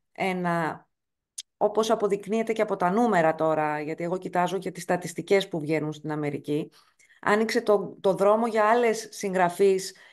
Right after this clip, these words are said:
και δημιουργούς σειρών. Και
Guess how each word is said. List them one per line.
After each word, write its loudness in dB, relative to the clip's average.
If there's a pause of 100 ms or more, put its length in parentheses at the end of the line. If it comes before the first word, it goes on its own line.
και -2
δημιουργούς 2 (1120)
σειρών. 2 (640)
Και 2